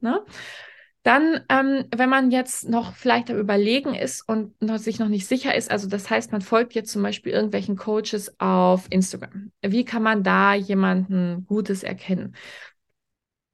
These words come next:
In den Posts erstmal gucken, ähm, werden da Schlagwörter genutzt wie Heilung, Versprechen, ähm, das wirkt so und so und so weiter. Wenn sowas da,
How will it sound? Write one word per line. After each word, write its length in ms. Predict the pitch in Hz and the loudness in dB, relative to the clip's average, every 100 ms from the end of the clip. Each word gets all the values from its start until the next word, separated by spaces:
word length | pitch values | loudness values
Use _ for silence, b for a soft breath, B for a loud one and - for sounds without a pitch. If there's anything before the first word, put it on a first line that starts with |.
| _ | _
In 180 | 226 240 | 4 6
den 140 | 262 | 6
Posts 800 | 262 - 277 302 320 - - - - _ _ | 4 2 4 4 0 -6 -12 -12 -12 _ _
erstmal 420 | 247 254 - 240 | -2 0 2 2
gucken, 760 | 240 254 247 240 240 240 233 233 | 4 0 0 2 4 4 2 -2
ähm, 1080 | 220 214 220 214 208 208 208 208 208 208 - _ - - | -2 0 2 0 0 -2 -2 -2 -2 -6 -10 _ -12 -6
werden 600 | 196 214 226 240 233 208 | 0 4 4 4 2 0
da 320 | 202 202 208 | 0 0 -2
Schlagwörter 840 | - 220 214 247 220 240 240 220 | -2 2 2 2 -2 -4 -2 0
genutzt 640 | 208 208 214 208 - - - | 0 0 0 -4 -12 -10 0
wie 400 | 190 185 180 - - | 2 4 2 -4 -4
Heilung, 560 | 233 240 254 240 233 233 | 2 4 4 2 0 -4
Versprechen, 1160 | - 208 - - 226 233 - 226 226 220 226 B B - | -6 -6 -6 -4 -2 -2 -2 0 2 0 -2 B B -4
ähm, 420 | - 202 202 202 196 | 2 4 6 4 2
das 320 | 214 196 - | 0 -4 2
wirkt 360 | 214 233 - | 4 4 2
so 260 | - 247 226 | -2 0 2
und 140 | 220 | 0
so 460 | 220 208 208 208 208 | -2 2 6 6 6
und 120 | 190 | 0
so 120 | 190 190 | -2 0
weiter. 420 | 196 262 277 220 | 2 0 -4 -2
Wenn 260 | 214 208 | -2 0
sowas 440 | 196 196 202 190 - | -2 0 -2 -2 -2
da, 500 | 196 185 180 185 | 2 4 4 0